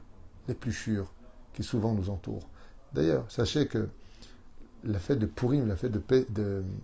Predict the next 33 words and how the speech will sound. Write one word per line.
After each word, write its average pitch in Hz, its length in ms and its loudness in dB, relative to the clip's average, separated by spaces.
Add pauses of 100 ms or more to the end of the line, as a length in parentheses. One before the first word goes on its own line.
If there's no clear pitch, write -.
de 101 220 -2 (160)
Hanouka 113 400 4
sont - 180 -2
très 117 280 2
reliées 104 360 4
l'une 104 220 4
à 101 60 2
l'autre. 95 460 -4 (600)
Et 120 220 4 (140)
bizarrement, 123 640 4 (540)
euh, 110 160 4 (520)
à 95 160 0 (400)
Purim, 135 280 8
on 107 80 4
met 110 120 6
un 110 100 2
masque. 110 420 -2 (540)
Et - 40 -12
ce - 140 -6
masque-là 117 560 2 (640)
vient 110 280 4
masquer 113 400 4
en 101 80 4
réalité 107 320 2
notre 107 240 0
identité. 107 420 -2
Quand 147 220 -2
on 127 100 0
enlève 113 240 6
le 107 80 6
masque 127 420 2
de 107 60 2
Purim, 113 400 4